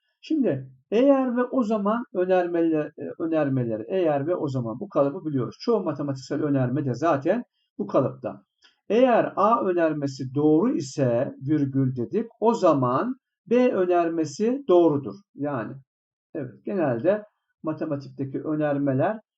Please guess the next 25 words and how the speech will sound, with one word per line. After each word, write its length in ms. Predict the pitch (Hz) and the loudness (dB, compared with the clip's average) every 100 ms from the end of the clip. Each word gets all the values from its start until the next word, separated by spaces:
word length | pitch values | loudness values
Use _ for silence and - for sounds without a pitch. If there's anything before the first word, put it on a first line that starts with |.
| _ _ - | _ _ -10
eğer 420 | - 190 151 196 202 | -2 0 2 0 -2
o 120 | 190 | -4
zaman 380 | 160 151 139 127 | -2 -2 -2 -2
kalıbına 640 | - 165 131 123 147 220 240 _ _ | 0 0 0 0 0 -2 -4 _ _
uygun 300 | 180 175 160 | -4 -2 -2
olur. 220 | 151 117 - | 0 -2 -2
Ama 240 | 180 165 | -2 -2
uymuyorsa 560 | 185 240 214 180 139 156 | 0 0 2 0 -2 -2
da 80 | 220 | -2
zaten 400 | 175 165 - 220 | 0 -2 -2 -6
ona 280 | 165 180 202 | -2 -2 0
uygun 280 | 165 170 | -2 -4
hale 320 | 180 151 135 127 | -4 -2 0 -2
de 180 | 226 190 | -4 -2
getirebilir. 640 | 151 143 123 107 101 - _ _ _ _ - | -2 -2 -4 -6 -12 -14 _ _ _ _ -18
Biçimlerini 640 | - - 233 202 175 160 | -10 -6 -2 0 0 -2
gizleyebilirler 800 | 160 170 170 190 175 170 170 196 | -4 -8 -4 -2 -2 -4 -2 -2
ama 320 | 139 156 208 | -2 -2 -4
parçalara 500 | - 175 175 165 147 | 0 0 2 -2 0
ayırdığınızda 680 | 156 175 143 131 127 127 135 | 2 2 0 -2 -2 -2 -4
aradığınızı 500 | - 165 143 131 135 | -2 0 0 -2 -2
bulacaksınız. 460 | 151 127 107 - 110 | -4 -4 -6 -12 -16
Şunu 140 | - 196 | -10 -6
demek 240 | 160 113 | -4 -6
istiyor. 440 | - - 139 220 | -8 -6 -2 -2